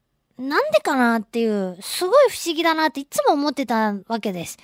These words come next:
えー、汚れてない。要するに。うーん、例えばそのセミの仲間で幼虫が土から上がってきた時に、泥だらけだっていう種類はいたりもするんですけど、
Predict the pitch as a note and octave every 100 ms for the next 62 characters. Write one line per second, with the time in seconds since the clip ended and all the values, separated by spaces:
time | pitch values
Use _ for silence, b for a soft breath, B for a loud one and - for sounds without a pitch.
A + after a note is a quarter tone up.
0 | B B B B A#3 G#3+ C#4+ E4+ B4+ B4+
1 | G#4+ F4+ E4 - _ _ _ B3+ C4 B3+
2 | G#3 F#3+ E3+ _ _ _ _ _ _ -
3 | C4+ C4 B3+ B3 A#3+ A#3+ A#3 A3+ B B
4 | B B _ _ - - A#4+ F#4 D#4 B3+
5 | B3 E4+ F#4+ G#4 G#4 F#4+ F4+ F#4 G4 G4
6 | D4 D#4 F4 F#4 F#4 F#4 - - F#4+ E4
7 | D4 D#4 E4+ - F4 E4 D4+ E4 G#4 G4+
8 | C4 G#3+ _ C#4+ D4+ C#4+ D4 D4 D4+ D4
9 | - A#3+ A#3 D4 C4 B3 G#3+ G3+ C4 C4+
10 | G#3+ - C#4 D#4 A#3 - A3 G3+ D#4 D#4+
11 | A3